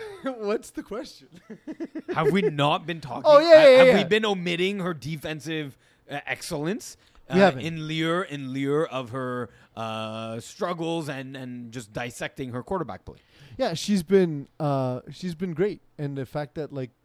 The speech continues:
Speaker 1: essentially if a ball gets intercepted on her team, largely it's her doing the work, right? And the fact that she's also got, uh, tackles, uh, to me,
Speaker 2: P Ds, yeah,
Speaker 1: it
Speaker 2: as well.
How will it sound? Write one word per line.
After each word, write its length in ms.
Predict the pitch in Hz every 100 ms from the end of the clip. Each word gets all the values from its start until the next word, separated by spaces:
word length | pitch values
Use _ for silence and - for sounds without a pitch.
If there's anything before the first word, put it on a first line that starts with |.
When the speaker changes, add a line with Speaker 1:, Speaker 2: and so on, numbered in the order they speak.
| _ _ _ -
Speaker 1:
essentially 540 | 151 - 165 - 165
if 140 | 156 139
a 40 |
ball 260 | 123 143 147
gets 260 | 143 139
intercepted 800 | 151 143 127 143 127 139 131 120 _
on 220 | 135 117
her 140 | 123
team, 340 | 117 156 131 110 _ _ _ -
largely 400 | 131 123 127 127
it's 120 | -
her 240 | 131 120 - -
doing 180 | 120
the 80 | 110
work, 240 | 98 95 135
right? 200 | 143 151
And 180 | 139
the 60 | 123
fact 200 | 143 127
that 60 | 117
she's 140 | 110 117
also 200 | - 113
got, 240 | 107 101 _ _ _
uh, 220 | - 120 110
tackles, 600 | - 175 160 160 151 135 _ _ _ 127
uh, 160 | 123
to 180 | 107 104
me, 160 | 147 147
Speaker 2:
P 80 | 95
Ds, 220 | 80 -
yeah, 80 | 90 92
Speaker 1:
it 120 | 143 -
Speaker 2:
as 120 | 87
well. 220 | 90 85